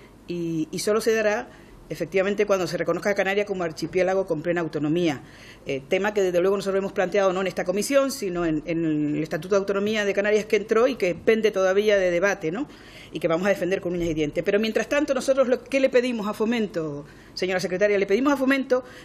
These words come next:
que impulse la creación de un observatorio internacional de las aguas archipelágicas, ¿eh? Un observatorio que adelante ese compromiso del Estado con el hecho archipelágico de Canarias y que como funciones tenga, pues, ese centro de investigación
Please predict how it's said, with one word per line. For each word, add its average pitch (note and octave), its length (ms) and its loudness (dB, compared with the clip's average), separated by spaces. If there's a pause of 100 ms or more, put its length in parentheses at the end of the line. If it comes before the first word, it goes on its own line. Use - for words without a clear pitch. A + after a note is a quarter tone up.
que - 80 -8
impulse C4+ 420 0
la C4+ 100 0
creación A3+ 380 0
de C4 40 -2
un B3 60 -4
observatorio G#3+ 480 -2
internacional G#3 640 0
de A#3+ 100 2
las F#3 140 -2
aguas G#3+ 240 0
archipelágicas, D#3+ 720 -6 (380)
¿eh? A3 160 0 (140)
Un A#3 100 2
observatorio C4 600 2
que G#3 280 2 (360)
adelante B3 460 2
ese A#3+ 140 0
compromiso A#3 500 2
del A3+ 120 4
Estado A#3 340 2
con F#3+ 140 -2
el F3 100 2
hecho G#3+ 360 2
archipelágico G3+ 720 2
de B3 120 6
Canarias C4 500 0 (320)
y A3 140 -2
que C4+ 240 4
como G#3+ 220 -4
funciones A3 460 -2
tenga, C4 380 2 (260)
pues, F#3+ 140 0
ese G3+ 140 -2
centro A3+ 240 0
de G#3+ 60 6
investigación A3 640 -2